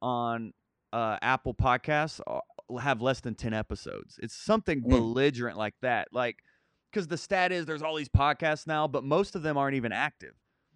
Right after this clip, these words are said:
Speaker 1: Most people
Speaker 2: Oh,
Speaker 1: start
Speaker 2: yeah.
Speaker 1: and then they don't, they end up quitting because it's a full-time job. So, yeah.
Speaker 2: And I, I can
Speaker 1: There's no
Speaker 2: imagine,
Speaker 1: joke.
Speaker 2: Joel, you're doing Hot Breath for us, but you do it for you too. Like, I,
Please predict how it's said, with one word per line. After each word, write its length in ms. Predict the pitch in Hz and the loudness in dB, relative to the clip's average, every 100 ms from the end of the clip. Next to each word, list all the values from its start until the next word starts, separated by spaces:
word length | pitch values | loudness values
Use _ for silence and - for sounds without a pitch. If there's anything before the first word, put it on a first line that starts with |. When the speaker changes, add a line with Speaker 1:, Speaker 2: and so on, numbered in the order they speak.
| _ | _
Speaker 1:
Most 200 | 135 156 | -2 -2
people 200 | 185 151 | -2 -4
Speaker 2:
Oh, 140 | 233 196 | -2 2
Speaker 1:
start 320 | 185 180 185 | 4 4 4
Speaker 2:
yeah. 60 | 147 | -2
Speaker 1:
and 60 | |
then 100 | 147 | -4
they 120 | 143 | -2
don't, 260 | 135 139 127 _ _ _ _ _ _ | 0 0 -2 _ _ _ _ _ _
they 140 | 135 143 | 0 2
end 80 | 135 | 0
up 100 | - | 2
quitting 360 | 190 165 131 | 4 4 2
because 260 | 123 131 120 | 0 0 -2
it's 100 | 113 | -2
a 40 | |
full-time 500 | 107 131 127 120 110 | -2 -2 -2 -4 -2
job. 420 | 104 117 78 - | 0 0 -2 -6
So, 420 | - 110 95 92 - _ _ _ _ _ - | -8 -4 -4 -6 -10 _ _ _ _ _ -12
yeah. 140 | 120 131 | -4 2
Speaker 2:
And 160 | 135 | 4
I, 60 | 131 | 4
I 20 | 127 131 | 4 2
can 120 | 147 151 | 2 2
Speaker 1:
There's 20 | |
no 20 | |
Speaker 2:
imagine, 420 | 113 139 143 107 | 2 2 0 -2
Speaker 1:
joke. 100 | 101 107 | 0 2
Speaker 2:
Joel, 260 | 101 101 - _ _ _ - | 4 0 -6 _ _ _ -4
you're 200 | 110 127 | 0 0
doing 420 | 117 151 151 123 | 2 2 2 0
Hot 240 | 127 113 | 0 -2
Breath 300 | 104 117 113 | 2 0 0
for 200 | - 90 | -2 0
us, 260 | 92 120 - | 2 0 0
but 100 | 123 | -4
you 140 | 127 139 | -2 2
do 160 | 175 | 2
it 80 | 165 | 0
for 100 | 104 | -2
you 220 | 104 120 | -4 -4
too. 260 | 107 131 104 | -2 -2 -2
Like, 260 | 98 98 - - _ - - | 0 -2 -6 -20 _ -20 -12
I, 240 | - 113 | -4 -2